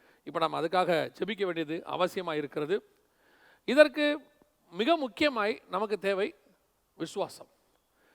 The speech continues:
நாம் எவ்வளவுக்கு எவ்வளவு ஜெபிக்கிறோமோ, அவ்வளவுக்கு அவ்வளவுதான் இதற்கான விடுதலை. மருந்துக்கு நாம காத்திருக்கிறோம். மருந்து வந்தா,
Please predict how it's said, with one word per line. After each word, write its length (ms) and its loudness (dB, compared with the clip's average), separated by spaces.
நாம் 220 -2
எவ்வளவுக்கு 560 0
எவ்வளவு 300 6
ஜெபிக்கிறோமோ, 440 -4
அவ்வளவுக்கு 420 2
அவ்வளவுதான் 420 -4
இதற்கான 360 0
விடுதலை. 380 -4
மருந்துக்கு 400 8
நாம 240 2
காத்திருக்கிறோம். 600 0
மருந்து 380 6
வந்தா, 540 2